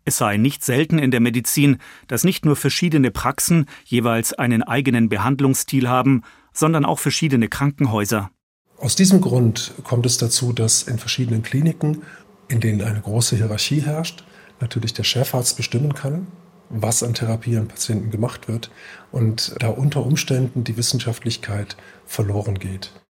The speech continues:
Speaker 1: Blank weiß, dass er sich bei einigen Arztkollegen nicht beliebt macht, wenn er ihnen unwissenschaftliches Arbeiten vorwirft. Aber er ist fest davon überzeugt,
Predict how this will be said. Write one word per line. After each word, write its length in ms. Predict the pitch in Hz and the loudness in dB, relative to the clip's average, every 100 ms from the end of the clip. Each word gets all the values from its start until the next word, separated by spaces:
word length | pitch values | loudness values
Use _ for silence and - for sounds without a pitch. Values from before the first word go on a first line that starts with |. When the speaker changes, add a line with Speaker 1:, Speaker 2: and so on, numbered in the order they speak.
| _ _ _ _ | _ _ _ _
Speaker 1:
Blank 340 | 123 127 185 107 | -2 0 0 -2
weiß, 440 | 104 147 - - | 0 0 -2 -4
dass 180 | 139 - | -4 -2
er 160 | 143 | -2
sich 200 | 131 135 | 0 -2
bei 160 | - 120 | 0 -2
einigen 420 | 120 151 175 123 | 0 0 0 0
Arztkollegen 800 | 120 131 - - 147 123 117 110 | 0 -2 -2 -4 0 2 4 4
nicht 260 | 120 - - | 2 0 -2
beliebt 340 | 123 139 - | 0 0 0
macht, 300 | 135 123 - _ _ _ | 0 0 -4 _ _ _
wenn 200 | - 113 | -4 -2
er 160 | 131 120 | 0 0
ihnen 260 | 131 120 113 | 0 0 0
unwissenschaftliches 960 | - 156 117 - 107 101 - 110 107 | 0 0 0 -2 -4 -4 -4 -4 -2
Arbeiten 480 | - 127 135 123 113 | -2 -2 -2 -2 -2
vorwirft. 600 | - 104 101 104 98 - _ _ _ _ _ - | -2 -2 0 -2 -4 -12 _ _ _ _ _ -4
Aber 180 | 135 170 | 0 0
er 100 | 185 | -2
ist 200 | - - | -6 -4
fest 240 | 156 - | -4 -2
davon 240 | 214 160 | -2 0
überzeugt, 640 | 151 117 113 - 123 156 | 2 0 0 0 0 0